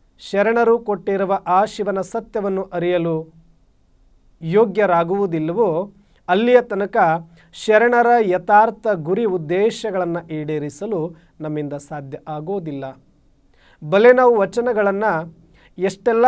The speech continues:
ನಾವು ಅರ್ಥ ಮಾಡಿಕೊಂಡಿರಬಹುದು, ಓದಿರಬಹುದು, ಆದ್ರೆ ಆ ವಚನಗಳು ಶಬ್ದ ಅರ್ಥದಲ್ಲಿ ಕೂಡ ಇರುತ್ತೆ, ಆ ವಚನಗಳಲ್ಲಿ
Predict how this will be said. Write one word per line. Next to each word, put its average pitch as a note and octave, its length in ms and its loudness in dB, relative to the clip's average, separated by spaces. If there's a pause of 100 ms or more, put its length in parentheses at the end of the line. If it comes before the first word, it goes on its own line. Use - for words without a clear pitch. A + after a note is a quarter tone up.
ನಾವು B3 160 2 (120)
ಅರ್ಥ F#3 180 -6
ಮಾಡಿಕೊಂಡಿರಬಹುದು, D#3 1000 -4 (200)
ಓದಿರಬಹುದು, D3+ 760 -6 (520)
ಆದ್ರೆ D#3+ 280 0 (640)
ಆ F#3 200 6
ವಚನಗಳು G#3+ 640 2 (1000)
ಶಬ್ದ F3 420 -6 (180)
ಅರ್ಥದಲ್ಲಿ D#3+ 500 -4
ಕೂಡ D#3+ 200 -8
ಇರುತ್ತೆ, D#3 460 -6 (800)
ಆ G#3+ 140 10
ವಚನಗಳಲ್ಲಿ F3 800 0